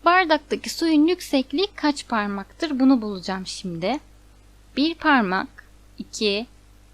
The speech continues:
üç, dört ve beş. Tam beş parmaktır. Halının uzunluğu kaç adımdır? Bir, iki ve üç.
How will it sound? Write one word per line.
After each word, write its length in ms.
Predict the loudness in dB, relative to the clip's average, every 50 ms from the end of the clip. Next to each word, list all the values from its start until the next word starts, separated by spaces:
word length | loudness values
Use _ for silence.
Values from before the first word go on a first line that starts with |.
| _ _ -8
üç, 460 | -6 -4 -2 -4 -4 -6 -10 -16 -16 -16 -20 -20 -20 -20 -20 -20 -20 -20 _ -20 _ 2
dört 500 | 4 6 8 8 6 4 0 -8 -20 -20 -20 -20 -20 -20 -20 -20 _ _ -20 -20 _ 2
ve 200 | 2 4 6 6
beş. 460 | 6 6 6 6 2 -2 -6 -10 -12 -14 -6
Tam 460 | -2 0 2 2 2 2 0 0 0
beş 300 | 0 0 0 0 -4 -4
parmaktır. 920 | 0 0 2 2 2 0 -2 -4 -6 -8 -12 -14 -14 -12 -12 -14 -16 -20 -20 _ _ _ _ -20 -20 -20 -20 _ -20 -20 -20 -20 _ -20 -20 -20 -20 _ -20 -20 -20 -20 _ -20 _ _ _
Halının 600 | -2 0 2 2 4 4 4 4 4 2 -2 -4 -4
uzunluğu 840 | -2 -2 0 4 4 6 6 6 6 6 6 6 6 6 6 4 2 _ _ _ _ _
kaç 320 | -4 0 2 2 2 0 0
adımdır? 760 | 0 0 2 4 4 4 4 2 2 2 0 0 -2 -4 -10 -18 -20 -20 -20 -20 -20 -20 -20 -20 -20 -20 -20 -20 _ -20 -20 -20 -20 _ _ _ -20 -20 _ _ _ -20 -20 -12 -8
Bir, 640 | -6 -4 -2 -2 -2 -2 -2 -4 -6 -10 -14 -14 -16 -20 _ _ _ -20 -20 -20 -20 -20 -20 -20 -20 -20 -20 _ -20 -20 -20 -16 -10
iki 640 | -10 -10 -8 -8 -8 -6 -4 -2 0 0 0 -2 -4 -6 -12 -20 -20 -20 -20 -20 -20 -20 -20 -20 -20 -20 -20 _ _ -18 0 4
ve 160 | 4 4 4 2
üç. 640 | 0 2 4 4 4 4 2 -4 -8 -8 -8 -10 -14